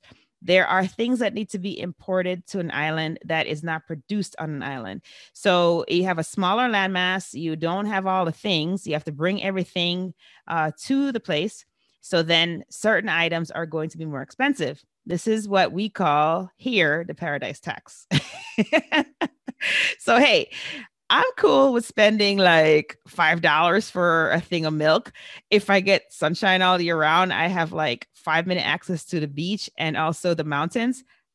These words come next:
I think I'm okay with paying five dollars for a thing of milk. So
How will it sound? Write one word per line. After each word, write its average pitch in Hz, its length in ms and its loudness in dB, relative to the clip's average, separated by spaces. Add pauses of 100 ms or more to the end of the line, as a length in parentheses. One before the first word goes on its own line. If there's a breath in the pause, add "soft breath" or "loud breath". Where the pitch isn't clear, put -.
I 302 80 -2
think - 240 -8
I'm 285 160 0
okay 254 240 -2
with 190 160 -2
paying 156 180 -4
five 143 260 -4
dollars 143 320 -2
for - 340 -6 (360)
a 151 100 -2
thing 147 200 -6
of 135 80 -8
milk. - 240 -12 (520 loud breath)
So 208 460 4